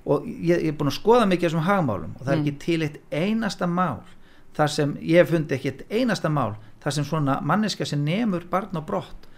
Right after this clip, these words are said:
Speaker 1: fái svo eitt fulla forsjá og fái að rífa það aftur í burtu. Þetta er,
Speaker 2: Mm.
Speaker 1: þetta er með einstæða ótrúlegt. Sjáðu Soffíu Hansen þegar
Speaker 2: Mm.
Speaker 1: börnunum hennar var rænt. Fjölmiðlar lögðust á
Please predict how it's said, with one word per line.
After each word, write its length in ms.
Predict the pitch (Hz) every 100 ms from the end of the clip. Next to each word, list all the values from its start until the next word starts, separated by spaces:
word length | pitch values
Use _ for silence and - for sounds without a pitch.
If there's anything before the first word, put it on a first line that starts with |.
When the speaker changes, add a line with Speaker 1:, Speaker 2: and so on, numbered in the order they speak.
| - -
Speaker 1:
fái 220 | 175 170
svo 100 | - -
eitt 320 | 185 - -
fulla 280 | - 180 -
forsjá 320 | - 185 - 131
og 60 |
fái 60 | 135
að 60 | 135
rífa 180 | 170 139
það 100 | 127
aftur 180 | 135 113
í 80 | 101
burtu. 240 | - - - - -
Þetta 220 | - 143 175
er, 140 | 185
Speaker 2:
Mm. 60 | -
Speaker 1:
þetta 140 | 147 156
er 60 |
með 100 | -
einstæða 400 | 180 208 - 143
ótrúlegt. 760 | 175 208 269 - 247 226 170 - - - -
Sjáðu 220 | 214 214
Soffíu 320 | 240 226 214
Hansen 480 | 190 214 202 - 156
þegar 320 | 156 151 147
Speaker 2:
Mm. 180 | 165 151
Speaker 1:
börnunum 320 | 147 165 156
hennar 240 | 156 160 120
var 100 | -
rænt. 220 | - - - - - -
Fjölmiðlar 640 | 185 233 226 220 202 185
lögðust 400 | 190 214 202
á 40 | 196